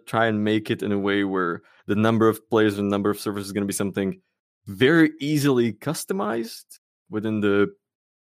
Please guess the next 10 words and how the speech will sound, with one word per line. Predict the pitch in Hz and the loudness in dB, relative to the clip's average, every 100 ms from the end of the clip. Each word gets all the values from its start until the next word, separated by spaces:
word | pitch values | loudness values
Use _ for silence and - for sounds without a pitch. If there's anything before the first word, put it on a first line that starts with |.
| _ _ - | _ _ -2
settings | 123 120 117 110 | 0 2 0 0
of, | 104 92 | -4 -6
of | - 101 | -8 -6
the | 95 | -6
whole | 101 107 104 101 98 95 _ _ _ _ _ _ | -2 2 2 2 -2 -6 _ _ _ _ _ _
shard. | - 120 151 180 196 _ _ _ _ _ _ _ _ _ _ _ | -4 0 0 -4 -12 _ _ _ _ _ _ _ _ _ _ _
But | 113 110 | 0 2
yeah, | 98 | 2
I | 104 | 0
think | - 110 | -4 -6